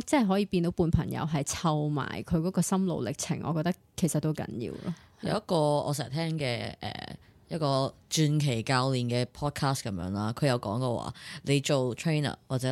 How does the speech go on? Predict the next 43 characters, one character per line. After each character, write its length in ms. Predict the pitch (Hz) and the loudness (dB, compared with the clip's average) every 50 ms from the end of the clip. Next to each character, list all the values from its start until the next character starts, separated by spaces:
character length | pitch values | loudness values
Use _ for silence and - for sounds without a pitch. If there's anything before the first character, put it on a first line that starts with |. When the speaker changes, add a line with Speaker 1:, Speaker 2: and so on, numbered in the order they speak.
| 139 139 | 0 2
Speaker 2:
你 100 | 131 131 | 2 2
係 140 | 131 120 117 | 2 0 0
教 240 | 110 123 117 117 117 | 0 -2 -2 0 0
練， 200 | 113 110 104 73 - | 0 -2 -2 -4 -4
其 200 | - - 120 92 | -2 -2 -2 0
實 200 | - - 120 - - | 0 0 0 0 0
你 180 | 117 113 120 123 | -2 0 0 0
係 200 | 127 143 123 127 | 2 0 0 0
一 20 | |
個 120 | - - 120 | -2 -4 -6
counselor， 580 | - - 135 120 123 131 - - 55 50 50 50 - - _ _ _ _ - | -2 -2 0 0 0 -2 -2 -4 -6 -6 -8 -12 -16 -20 _ _ _ _ -2
係 120 | - 117 | 0 0
啦。 160 | 101 - - - - - - - - _ | 0 -2 -4 -8 -12 -18 -20 -20 -12 _
不 100 | - 208 | -2 -2
過 420 | 185 - 160 143 135 127 127 - - - | 2 4 6 6 6 4 2 0 -2 -2
你 100 | - 151 | 0 2
唔 60 | 139 131 | 2 4
好 80 | 151 | 4
以 100 | 170 165 | 4 4
為 140 | 143 117 113 | 4 2 2
好 80 | 120 135 | 2 2
大 140 | 139 123 | 2 0
分 200 | 113 131 127 127 | 0 0 -4 -4
別， 120 | - 92 - - _ - | -4 -8 -10 -10 _ -4
其 80 | - 123 | -4 -2
實 100 | 107 113 | 0 2
你 140 | 107 120 120 | 2 0 2
就 100 | - 131 | 2 2
係 120 | 123 123 120 120 120 | 2 2 2 2 2
要 160 | 113 113 113 - - - - - - _ | 0 0 -2 -6 -14 -18 -18 -20 -16 _
佢 380 | - 160 143 147 165 175 180 143 | 2 4 6 6 6 6 4 4
有 260 | 139 151 147 160 175 | 2 2 2 2 2
質 160 | - 220 202 | 0 -2 -2
疑 180 | - 143 117 117 120 | -2 -2 0 0 0
嘅 20 | |
時 220 | 127 - - - 107 | 0 -2 -4 -6 -6
候， 220 | 107 123 113 113 | -4 -2 -2 -2
你 40 | 117 | 0
俾 120 | 107 113 117 | -2 0 0
返 140 | 143 143 139 | 0 -2 0
信 120 | - 123 117 | -2 -2 -2
心 180 | 117 131 123 131 | -2 -2 -2 -2
佢 180 | - 120 95 | -2 -2 -2